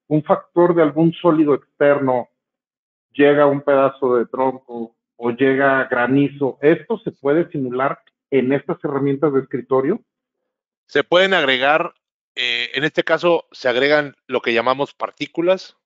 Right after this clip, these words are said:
Speaker 2: se, son simplemente, eh, se, se agregan a, por volumen, eh, <clears throat> sin algún tipo de, por ejemplo, si son, si es un, un, un, un trozo que estamos viendo de un, un pedazo de árbol, una rama, no se puede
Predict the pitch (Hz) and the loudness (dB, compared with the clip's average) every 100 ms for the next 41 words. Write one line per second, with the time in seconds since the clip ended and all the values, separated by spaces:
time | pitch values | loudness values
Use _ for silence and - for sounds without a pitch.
0 | _ _ - 107 104 127 127 131 139 135 | _ _ -4 -4 -2 -4 -4 -4 -2 -2
1 | 131 143 135 123 113 101 98 95 92 107 | -2 0 2 2 2 0 -4 -6 -8 -8
2 | 104 - 98 - 113 113 123 131 127 110 | -8 -8 -10 -2 0 2 2 0 0 -2
3 | - 117 110 107 117 135 135 139 143 _ | -2 0 2 2 2 0 0 -2 -4 _
4 | _ _ _ _ - 113 110 107 107 104 | _ _ _ _ -8 -2 2 2 2 0
5 | - _ - - - 139 131 123 120 143 | -6 _ -20 -14 -6 -4 -2 -2 0 0
6 | 143 151 - 143 117 104 98 95 - 117 | 0 -2 0 2 4 4 2 -2 -2 0
7 | 117 135 117 117 - 135 135 - 127 131 | 0 0 -4 -6 -2 -2 -2 -6 -2 -2
8 | - 135 127 131 120 123 123 120 120 113 | -2 -4 -4 -6 -10 -12 -12 -12 -14 -16
9 | 104 - 107 117 - 120 117 107 95 117 | -18 -20 -20 -12 0 2 2 -4 -6 -4
10 | 110 110 110 113 _ _ _ _ 117 - | -4 -6 -6 -8 _ _ _ _ _ -12
11 | 117 110 113 95 98 107 98 110 104 107 | -10 -6 -2 -2 -2 -2 -4 -4 -4 -6
12 | 113 127 _ _ _ _ _ _ _ _ | -8 -10 _ _ _ _ _ _ _ _
13 | _ _ 123 135 165 185 135 160 165 160 | _ _ -6 2 2 2 0 4 4 2